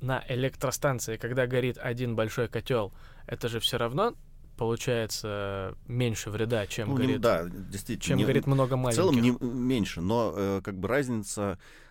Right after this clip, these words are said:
Speaker 2: а, не на порядок, и она сама по себе как бы не подталкивает, э, к тому, чтобы ради этой разницы вот всех пересаживать на электромобили. Потому что если вот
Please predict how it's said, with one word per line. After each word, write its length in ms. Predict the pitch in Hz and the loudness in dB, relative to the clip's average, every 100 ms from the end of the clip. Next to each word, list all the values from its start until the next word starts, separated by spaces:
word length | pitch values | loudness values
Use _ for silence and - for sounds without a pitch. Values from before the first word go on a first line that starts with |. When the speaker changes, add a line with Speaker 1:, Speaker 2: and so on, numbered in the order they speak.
| - | -8
Speaker 2:
а, 420 | 92 87 87 90 90 | -2 0 2 2 2
не 300 | 101 117 113 | 2 4 4
на 120 | 98 | 4
порядок, 540 | 104 113 131 92 - - | 2 2 2 0 -4 -6
и 340 | 95 95 92 73 | -4 -2 0 0
она 640 | 95 101 107 98 87 73 | 0 0 2 2 0 -4
сама 280 | - 98 95 | -4 -2 -2
по 100 | - | -2
себе 460 | 95 98 90 107 104 | -8 -8 -4 -2 -2
как 200 | 90 85 | -2 -4
бы 280 | 87 85 76 | -2 0 -2
не 680 | 53 60 - - 87 95 101 | -6 -10 -10 -6 -2 0 0
подталкивает, 880 | 101 95 - 113 - 82 82 78 - | -2 -2 0 -2 -2 -4 -2 -2 -4
э, 240 | 69 78 78 | -6 -4 -4
к 40 | |
тому, 200 | - 101 | -4 -4
чтобы 240 | 113 85 92 | -4 -2 2
ради 260 | 110 98 | 4 4
этой 260 | 87 - 82 | 0 -2 0
разницы 500 | 107 127 98 82 80 | 2 2 0 -4 -6
вот 160 | 71 - | -8 -10
всех 240 | - 85 | -10 -10
пересаживать 640 | - 78 - 82 69 69 | -8 -10 -6 -6 -6 -10
на 60 | 64 | -12
электромобили. 600 | 60 - 69 71 - - | -14 -12 -12 -10 -12 -16
Потому 340 | - - 92 104 | -14 -6 -4 -4
что 160 | - | -6
если 320 | 98 110 104 98 | -4 -4 -4 -2
вот 180 | 101 | -2